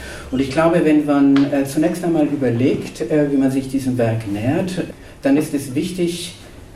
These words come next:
zu erkennen, dass eine künstlerische Position wie diejenige von Melissa Holstein nicht, äh, Kunst als eine Tätigkeit versteht, bei der es wesentlich darum geht, schöne Dinge herzustellen. Also in dem Sinne, wie wir das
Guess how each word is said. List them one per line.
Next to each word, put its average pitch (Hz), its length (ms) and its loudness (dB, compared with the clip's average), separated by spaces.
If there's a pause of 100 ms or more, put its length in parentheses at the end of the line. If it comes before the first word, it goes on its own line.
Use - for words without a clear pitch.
(240)
zu - 380 -2
erkennen, 147 760 0
dass 135 560 -2
eine 131 260 0
künstlerische 156 500 -2
Position 131 600 -2
wie 120 80 0
diejenige 123 540 0
von 113 520 -2 (120)
Melissa 113 380 0
Holstein 127 540 0 (380)
nicht, 151 420 -2
äh, 139 180 -4
Kunst 156 400 -2
als 127 180 -2
eine 120 200 0
Tätigkeit 147 580 -2
versteht, 127 640 -2 (340)
bei 127 80 0
der 123 160 2
es 127 180 0
wesentlich 131 460 0
darum 117 320 -2
geht, 113 280 2 (460)
schöne 135 460 0
Dinge 131 240 2
herzustellen. - 560 -10 (680)
Also 127 180 0
in 123 300 0 (540)
dem 151 200 4
Sinne, 143 400 2
wie 123 100 -4
wir 123 120 -4
das 117 320 -2